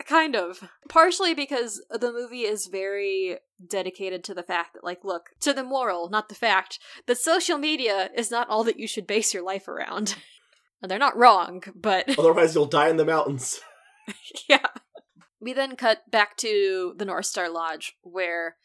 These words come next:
Speaker 1: Jake's mother-in-law, who finally has a name, it is Alejandra, she tells him that there's been another cancellation,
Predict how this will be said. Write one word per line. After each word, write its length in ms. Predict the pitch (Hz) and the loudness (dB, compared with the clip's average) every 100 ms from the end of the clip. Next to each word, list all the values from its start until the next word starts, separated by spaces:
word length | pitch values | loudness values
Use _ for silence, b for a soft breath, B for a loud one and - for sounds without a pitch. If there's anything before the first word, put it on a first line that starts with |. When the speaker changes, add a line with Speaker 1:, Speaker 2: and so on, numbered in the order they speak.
| _ | _
Speaker 1:
Jake's 380 | 170 214 185 - - | -4 -2 -2 -6 -4
mother-in-law, 680 | 220 214 202 190 170 170 175 _ _ - | -2 0 -2 -4 -4 -6 -6 _ _ -8
who 100 | 220 | -6
finally 400 | 208 277 330 370 | 4 4 6 4
has 180 | 311 302 | 2 2
a 60 | 277 | 0
name, 360 | 247 185 180 | -4 -4 -6
it 80 | - | -8
is 100 | 202 | -4
Alejandra, 720 | 214 214 208 196 185 165 165 - _ _ 214 | -4 -4 -4 -4 -6 -6 -8 -10 _ _ -10
she 200 | 226 220 | -6 -4
tells 240 | 214 196 | -2 -4
him 140 | 202 190 | -4 -6
that 100 | 190 | -8
there's 140 | 190 | -8
been 100 | 196 | -8
another 260 | 175 226 240 | -8 -6 -6
cancellation, 1160 | - 240 226 240 233 233 220 240 233 226 226 | -4 -6 -4 -4 -2 -2 -4 -4 -6 -8 -16